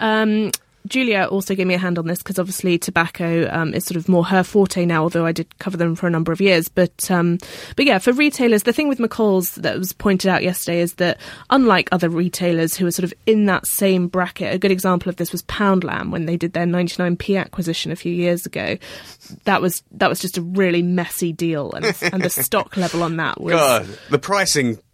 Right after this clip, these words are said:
Speaker 2: quandary that they must have faced.
Speaker 1: Yeah, I know.
Speaker 2: Is it pound or is it ninety-nine P?
Speaker 1: Oof. Um,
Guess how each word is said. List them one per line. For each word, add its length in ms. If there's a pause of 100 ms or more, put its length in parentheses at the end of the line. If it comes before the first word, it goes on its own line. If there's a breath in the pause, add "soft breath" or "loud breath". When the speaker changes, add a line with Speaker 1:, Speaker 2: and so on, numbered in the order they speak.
(160)
Speaker 2:
quandary 400
that 80
they 160
must 240
have 80
faced. 360
Speaker 1:
Yeah, 280
I 160
know. 180
Speaker 2:
Is 80
it 60
pound 280
or 40
is 80
it 80
ninety-nine 400
P? 280
Speaker 1:
Oof. 540
Um, 480